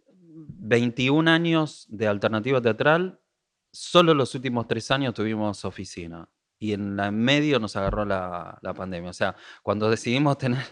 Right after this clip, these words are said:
<laughs> espacio físico, eh, contrato de tres años, el último año,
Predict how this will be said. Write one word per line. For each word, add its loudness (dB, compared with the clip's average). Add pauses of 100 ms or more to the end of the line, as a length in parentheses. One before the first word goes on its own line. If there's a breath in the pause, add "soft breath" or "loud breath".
(140)
<laughs> -20
espacio 4
físico, -2
eh, -2
contrato 2
de 4
tres -2
años, 4 (260 soft breath)
el -2
último 2
año, 2